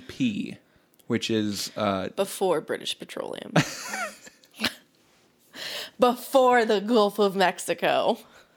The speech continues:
Speaker 2: I'll never forget or forgive.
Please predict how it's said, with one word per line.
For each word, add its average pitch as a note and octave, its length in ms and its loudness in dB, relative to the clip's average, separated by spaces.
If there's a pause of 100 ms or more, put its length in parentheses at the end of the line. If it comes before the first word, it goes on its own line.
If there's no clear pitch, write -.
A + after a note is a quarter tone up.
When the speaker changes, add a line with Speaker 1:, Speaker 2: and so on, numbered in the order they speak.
(840)
Speaker 2:
I'll - 240 -4
never - 280 -12
forget - 540 -12 (1120)
or G#3 80 -2
forgive. - 840 -10